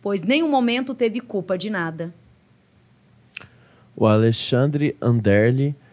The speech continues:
Speaker 2: "Estou sendo disputado para trabalhar em duas empresas. Qual delas devo aceitar?"
Speaker 1: Ixi, mas o nome ele não falou, né?
Speaker 2: Não falou o nome de nenhuma.
Speaker 1: Então, fala o nome dele que eu vou
Speaker 2: Alexandre Anderli.
Speaker 1: A segunda, né, a segunda proposta,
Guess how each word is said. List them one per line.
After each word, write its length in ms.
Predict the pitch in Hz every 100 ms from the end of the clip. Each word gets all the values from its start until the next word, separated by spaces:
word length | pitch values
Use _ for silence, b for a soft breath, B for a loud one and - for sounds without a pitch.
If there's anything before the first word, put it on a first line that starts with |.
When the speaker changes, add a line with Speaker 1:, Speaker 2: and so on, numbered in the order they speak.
| b -
Speaker 2:
"Estou 480 | 117 - 160 175
sendo 340 | 180 - 151 160
disputado 600 | 143 156 160 147 127 131
para 120 | 147
trabalhar 400 | 139 139 131 123
em 60 | 131
duas 240 | 131 147
empresas. 560 | 180 127 98 90 90 -
Qual 260 | 123 131
delas 440 | 151 110 113 135 131
devo 180 | 120
aceitar?" 560 | 127 131 139 - - - _ _ _ _ _ - - - _ _ _ _ _ _ _ -
Speaker 1:
Ixi, 180 | 190 -
mas 180 | 190
o 60 | 214
nome 300 | 196 185 185
ele 120 | 180
não 120 | 180
falou, 260 | 175 185 170
né? 180 | 175 185 110
Speaker 2:
Não 120 | 101
falou 240 | 107 101
o 20 |
nome 300 | 101 98 98
de 100 | 101
nenhuma. 400 | 104 107 92 90 95
Speaker 1:
Então, 280 | 180 190 190
fala 180 | - 233
o 40 |
nome 160 | 226 190
dele 260 | 170 185 190
que 120 | 190
eu 60 |
vou 220 | 170 180 175 - - -
Speaker 2:
Alexandre 840 | 107 117 113 - 131 131 151 160 -
Anderli. 720 | 135 139 101 92 90 90 92 _ _ _ _ _ _ _ _ _ _ _ b b b
Speaker 1:
A 80 | 202
segunda, 840 | 208 - 294 196 262 294 226 185
né, 200 | 175 190
a 60 | 185
segunda 500 | - 214 190 294 269
proposta, 920 | 240 233 - 208 233 240 - - 175